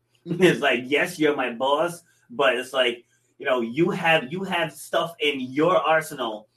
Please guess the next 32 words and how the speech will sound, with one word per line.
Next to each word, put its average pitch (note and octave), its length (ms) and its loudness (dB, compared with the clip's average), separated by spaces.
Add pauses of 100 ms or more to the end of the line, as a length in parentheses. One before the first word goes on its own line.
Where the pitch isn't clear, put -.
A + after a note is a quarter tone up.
(320)
that - 340 2
you D3+ 220 -4
could D#3+ 320 -6
better D3+ 600 4
connect D#3 560 -2
with D3 180 0
us - 500 -4
instead C3+ 320 -6
of B2 120 -6
just B2+ 200 -6
saying, C3+ 300 -2
"I'm C#3+ 180 0
the B2 100 -6
boss, C3 340 -4
do D3+ 200 0
what C#3 120 -2
I G#2+ 120 -2
say." - 380 -6 (640)
You A2+ 80 -8
know, A2 180 -2
so A#2+ 180 -6
I A2+ 80 -2
help D3 360 -4
people C#3 480 -4 (260)
become - 400 -6
connectors - 1000 -6 (340)
instead C3+ 320 -4
of A#2+ 200 -6
just, - 420 -6
just A#2+ 220 -6
leaders. A#2+ 460 0
So, A#2+ 180 -4